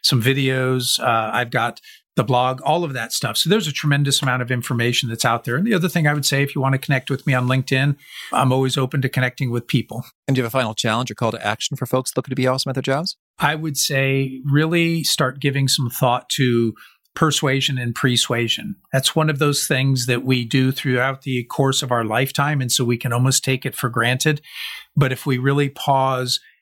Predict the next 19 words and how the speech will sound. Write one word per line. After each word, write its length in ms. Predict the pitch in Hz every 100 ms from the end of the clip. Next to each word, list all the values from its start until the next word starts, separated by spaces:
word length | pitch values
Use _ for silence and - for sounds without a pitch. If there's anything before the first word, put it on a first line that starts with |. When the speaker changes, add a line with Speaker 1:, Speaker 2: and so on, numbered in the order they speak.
| - 139
Speaker 1:
and 120 | 135
start 320 | - 135 120
thinking 420 | - 143 131 123
strategically 960 | - - 123 - 139 135 127 - 120 120
about 600 | 117 110 - 110 127 -
these 340 | - 120 117 -
principles 720 | - 156 143 147 - 143 123
of 100 | 120
human 340 | - 143 131 120
behavior 600 | 120 - 139 131 127 107
and 100 | 107
how 240 | - 143
can 180 | - 139
we 120 | 127
bring 260 | 123 139 131
them 100 | 127
into 220 | 131 127
our 160 | 120
communication, 960 | 117 - 131 127 123 127 127 - 113